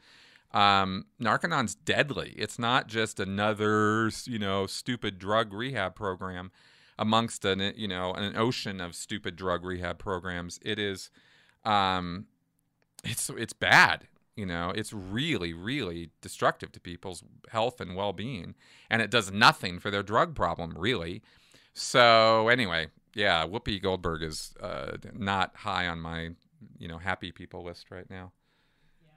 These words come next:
Speaker 2: So Minty Crackers asks, "With most cults declaring Armageddon, what does Scientology and end times look like?"
Speaker 1: Okay, Scientology end times. Scientology doesn't really want end times. They're not a,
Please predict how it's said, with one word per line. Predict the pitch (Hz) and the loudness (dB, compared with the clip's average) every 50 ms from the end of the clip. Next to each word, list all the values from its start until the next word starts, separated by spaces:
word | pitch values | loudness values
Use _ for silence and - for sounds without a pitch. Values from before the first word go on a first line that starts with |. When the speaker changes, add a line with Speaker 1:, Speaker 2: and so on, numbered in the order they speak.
| 151 - | _ -12
Speaker 2:
So | - - - - - _ _ _ _ _ _ 190 175 180 190 | -10 -10 -10 -10 -14 _ _ _ _ _ _ _ _ -20 -20
Minty | 214 220 214 _ 220 202 _ _ | -20 -20 _ _ -20 _ _ _
Crackers | 214 208 208 202 _ 220 202 196 185 | -20 -20 -20 -20 _ -20 -20 -20 _
asks, | 190 180 180 180 180 _ _ _ _ _ _ _ _ _ _ | -20 -20 -20 -20 _ _ _ _ _ _ _ _ _ _ _
"With | 220 208 | -20 -18
most | 226 247 277 330 320 _ _ | -16 -14 -14 -14 -16 _ _
cults | 320 311 320 320 _ | -16 -16 -16 -16 _
declaring | _ 269 262 _ 277 269 277 277 269 | _ -20 -20 _ -20 -20 -18 -18 -20
Armageddon, | 254 240 247 254 254 226 214 214 214 240 262 262 | -20 -20 -20 -20 -20 -20 -18 -20 -20 -18 -20 -20
what | 247 254 262 | -20 -20 -20
does | 247 226 208 | -20 -20 -20
Scientology | _ _ 226 226 233 247 247 247 - 233 220 220 226 226 208 240 247 254 202 | _ _ -20 -20 -20 -20 -20 _ -18 -16 -16 -16 -16 -18 -20 -20 -20 -20 -20
and | 170 170 180 214 _ _ 247 | -20 -20 _ _ _ _ -20
end | 247 247 233 | -20 -20 -20
times | 214 214 196 185 185 170 180 | -20 -20 -20 -20 -20 _ _
look | 180 175 175 | -20 _ _
like?" | 175 170 165 160 160 _ _ _ _ _ _ _ _ _ _ _ - - - - - _ | _ -20 -20 _ _ _ _ _ _ _ _ _ _ _ _ _ -20 -20 -20 -20 -18 _
Speaker 1:
Okay, | - 156 151 - 165 143 | 2 2 6 8 8 8
Scientology | 117 - - 151 165 185 190 185 180 180 175 175 156 147 160 143 - 147 | 6 6 4 4 4 4 6 6 6 6 6 6 4 2 0 2 4 4
end | 147 151 160 156 | 4 4 2 -2
times. | - - 151 131 120 113 107 113 117 | -2 0 2 4 4 2 2 0 -2
Scientology | - 156 170 202 220 208 202 214 220 214 185 190 | 0 2 2 2 2 2 2 2 2 2 -2 2
doesn't | 185 185 160 165 151 | 2 2 2 2 -2
really | - 160 156 147 127 | -2 2 2 2 2
want | 117 120 127 131 135 131 - _ | 2 2 2 4 4 2 0 _
end | - 113 104 98 92 85 - - _ | 4 4 4 4 2 -2 -4 -10 _
times. | - 110 107 95 80 76 85 - | -6 -2 -2 -2 -2 -2 -6 -4
They're | - 110 | -4 -2
not | 104 113 120 127 131 | 2 4 6 6 8
a, | 127 120 117 113 110 110 | 8 8 8 8 6 6